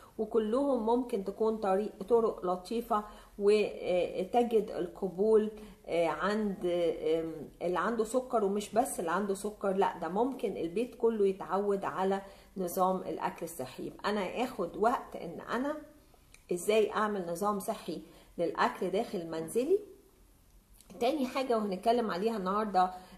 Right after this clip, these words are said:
آه، أكتر، اللي هو ال-، برضو المشروبات السكرية.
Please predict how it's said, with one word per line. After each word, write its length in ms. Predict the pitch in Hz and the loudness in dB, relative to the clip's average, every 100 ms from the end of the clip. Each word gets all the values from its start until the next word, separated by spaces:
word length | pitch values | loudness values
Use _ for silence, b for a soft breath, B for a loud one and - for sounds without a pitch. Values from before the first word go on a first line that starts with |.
| - | -4
آه، 260 | 185 156 - | 0 0 2
أكتر، 340 | 226 - 208 | 0 2 0
اللي 280 | 196 165 175 | 0 0 -2
هو 460 | 185 208 202 190 - | 2 2 4 2 2
ال-، 280 | 151 151 156 | -2 -4 -4
برضو 340 | 170 214 202 | 0 2 2
المشروبات 640 | 196 185 185 190 180 196 202 | 0 0 -2 0 2 2 0
السكرية. 600 | 185 - - 156 143 | -6 -8 -6 -4 -4